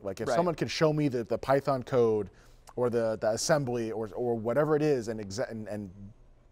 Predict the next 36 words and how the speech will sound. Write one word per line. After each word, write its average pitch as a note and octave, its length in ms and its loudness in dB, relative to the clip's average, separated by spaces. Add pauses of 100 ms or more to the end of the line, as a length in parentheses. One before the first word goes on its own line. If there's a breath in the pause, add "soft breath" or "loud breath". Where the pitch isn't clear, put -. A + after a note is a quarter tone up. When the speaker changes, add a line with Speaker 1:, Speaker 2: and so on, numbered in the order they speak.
(160)
Speaker 1:
soup G3 260 0
to F3+ 100 0
nuts, D#3 360 2 (400 soft breath)
demo D3+ 380 2
this B2 240 0
attack B2 460 0 (100)
in B2+ 380 -4
twenty B2 260 -4
twenty, A2 380 -2 (1120 soft breath)
I B2+ 80 0
would A#2 120 0
believe G2+ 280 -8
them. - 100 -20 (220)
Speaker 2:
Yeah, C#3 180 -2 (340 soft breath)
yeah. G3+ 120 2
To - 160 -10
me, G3 240 -4
it D3+ 220 -2
comes F3+ 280 -6
off D#3 200 0 (120)
almost D3 400 -4
a D3 40 -6
little C3+ 200 -4
bit B2 220 -6
more A#2+ 340 -2
as A2 220 -4
a, A2+ 420 -8
as A#2 140 -4
a G#2 40 -8
cautionary A#2+ 800 -2
tale. - 380 -14
Speaker 1:
Yeah. F#2+ 140 -4 (100)
Speaker 2:
Not C3+ 240 -6
so D3 180 -4
much, B2+ 640 -6
uh, A2 300 -10